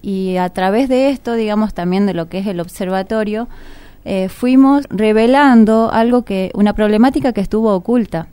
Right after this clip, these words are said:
Sí, es verdad, todo conocemos la gravedad de los hechos, todo lo que ocurre en nuestra provincia, que todos los días hay un accidente o un siniestro. Pero, eh, no estaban, digamos así,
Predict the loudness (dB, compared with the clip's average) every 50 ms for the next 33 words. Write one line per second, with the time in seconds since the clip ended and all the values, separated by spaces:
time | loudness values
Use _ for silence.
0 | _ _ _ -20 -10 -8 -6 -4 -4 -6 -8 -10 -12 -8 -6 -4 -2 -2 -2 0
1 | -2 -2 -2 -2 0 0 2 2 0 0 -2 -2 -4 -2 -4 -4 -4 -2 0 0
2 | 2 2 2 0 -2 -4 -8 -14 -18 _ -8 -4 -4 -2 -2 0 0 0 0 0
3 | 2 2 2 0 0 -2 -2 -2 -2 -2 -2 -4 -4 -4 -6 -6 -6 -4 -2 0
4 | 2 2 2 0 -2 -4 -6 -8 -6 -6 -6 -4 -2 -4 -4 -4 -4 -6 -8 -6
5 | -4 -4 -2 -2 -2 -2 -2 -2 -4 -6 -6 -8 -8 -4 -2 -2 -2 -2 -4 -6
6 | -8 -8 -6 -6 -6 -4 -4 -4 -4 -4 -4 -4 -4 -6 -8 -8 -6 -6 -4 -6
7 | -6 -8 -8 -8 -8 -8 -8 -8 -8 -6 -6 -6 -8 -10 -14 -16 -18 -20 -20 -20
8 | -20 -20 -20 -20 -20 -16 -12 -10 -8 -8 -8 -8 -10 -4 0 2 2 4 4 4
9 | 4 2 2 0 -2 -6 -8 -4 -2 -2 0 0 0 0 -2 -2 -2 -2 -4 -2
10 | 2 2 2 2 2 2 2 2 4 4 4 4 4 2 0 0 0 0 0 0
11 | -2 -4 -6 -8 -8 -6 -6 -4 -4 -4 -4 -4 -6 -6 -8